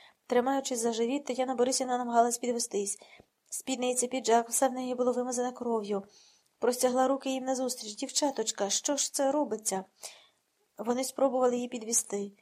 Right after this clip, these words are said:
Худа тебе виявилась важкою для двох підлітків. «Киш-, кишки вивалюються», стогнала вихователька. Від погляду на те місце, за яке трималась Тетяна Борисівна, Дазу знудило.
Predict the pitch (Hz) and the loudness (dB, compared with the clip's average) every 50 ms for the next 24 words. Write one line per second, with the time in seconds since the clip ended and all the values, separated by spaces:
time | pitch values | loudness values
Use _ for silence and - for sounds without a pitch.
0 | _ _ _ _ - - 247 247 262 262 254 247 233 247 269 240 254 254 240 240 | _ _ _ _ 0 0 4 4 6 6 6 6 6 6 4 6 4 4 4 4
1 | 240 240 240 - 233 233 226 - - - 247 262 262 247 220 208 220 208 196 214 | 4 2 2 2 2 2 2 0 2 2 2 4 4 0 0 0 0 0 0 -4
2 | 214 - 226 220 196 - 196 - - - 196 196 196 _ _ _ _ _ _ _ | -4 -4 -6 -6 -6 -6 -10 -10 -10 -12 -12 -12 -12 _ _ _ _ _ _ _
3 | _ _ _ _ - 262 262 254 247 - - - - - - 277 269 - - - | _ _ _ _ -4 -2 0 0 2 2 2 2 0 0 0 0 2 2 0 2
4 | - 254 240 233 233 226 233 233 220 220 220 220 220 - - 220 220 - 226 226 | 2 0 2 2 4 6 6 6 8 6 2 2 2 0 -2 -2 -2 -2 -4 -4
5 | 220 220 214 214 214 214 214 - 220 214 208 208 - 208 208 - 208 208 208 - | -2 -2 -2 -2 -2 -4 -6 -4 -2 -2 -2 -2 -4 -8 -10 -8 -10 -10 -10 -12
6 | _ _ _ _ _ _ _ _ _ _ _ _ _ _ _ - 220 240 - - | _ _ _ _ _ _ _ _ _ _ _ _ _ _ _ -8 -6 -6 -2 0
7 | 240 254 247 247 247 233 233 233 233 226 233 233 233 240 233 - - 233 220 214 | 0 2 4 2 2 2 0 -2 -2 -4 -4 -6 -4 -4 -4 -2 -2 0 0 0
8 | 214 214 226 220 - 233 226 240 233 233 226 - - 233 - 233 226 226 220 214 | 0 0 -2 0 0 0 0 2 0 0 0 -2 -6 -2 0 0 0 0 -2 -2
9 | 226 240 240 - 240 226 233 214 208 - - 208 208 226 233 226 233 226 226 240 | -2 -2 -2 -2 -4 -2 -2 -4 -4 -6 -10 0 2 2 2 2 0 -4 -4 -4
10 | 247 233 202 208 196 196 190 | -6 -4 -4 -4 -4 -4 -4